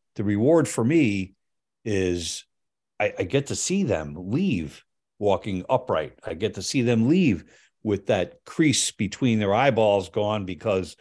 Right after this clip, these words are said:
they're not all tense and they're nice and relaxed now. And, uh, uh, you know, that's, that's very rewarding. You know, you, I, I walk around feeling a little better the rest of the day after doing something like that. So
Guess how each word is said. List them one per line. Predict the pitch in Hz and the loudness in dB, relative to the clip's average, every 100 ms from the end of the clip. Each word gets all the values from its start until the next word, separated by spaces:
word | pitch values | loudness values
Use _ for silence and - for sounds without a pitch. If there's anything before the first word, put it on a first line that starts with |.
| _ _ _ _ | _ _ _ _
they're | 101 98 | -6 -2
not | 110 110 | 0 2
all | 110 113 107 | 4 4 2
tense | - 131 143 - - - - | 0 -2 0 -2 -6 -8 -12
and | 95 87 | -12 -10
they're | 90 90 87 | -8 -6 -6
nice | 90 104 - | -6 -6 -6
and | 101 | -4
relaxed | 95 98 107 113 - - | -2 0 0 0 -4 -8
now. | 92 85 82 | -6 -4 -4
And, | 87 82 85 | -6 -8 -6
uh, | 85 80 _ - _ _ | -4 -6 _ -20 _ _
uh, | - 101 90 | -6 -4 -4
you | 113 | -2
know, | 107 95 90 - _ _ - | 0 0 -2 -8 _ _ -6
that's, | 123 170 196 - _ _ _ _ _ _ _ _ _ - | 0 0 0 -6 _ _ _ _ _ _ _ _ _ -6
that's | 156 - | -6 -2
very | - 175 190 | 2 4 6
rewarding. | 190 190 196 277 254 - - - - | 4 6 6 6 4 -2 -12 -20 -18
You | - | -12
know, | 101 123 | -6 -4
you, | 127 107 | -2 -2
I, | 104 107 98 | -2 -4 -4
I | - | -4
walk | 101 131 165 | 2 4 4
around | 160 156 180 190 165 - _ _ _ | 4 4 4 2 -2 -6 _ _ _
feeling | 156 185 165 | 4 4 4
a | 151 | 4
little | 165 180 | 4 4
better | 127 220 196 | 4 4 2
the | 110 | 2
rest | 101 92 - | -2 -4 -8
of | |
the | 90 | -4
day | 87 87 87 | -2 0 -2
after | 85 95 | -4 -6
doing | 80 87 | -4 -6
something | 78 - 78 | -4 -6 -6
like | 82 73 | -8 -10
that. | - 76 69 | -8 -8 -8
So | - 107 92 85 | -4 0 0 -2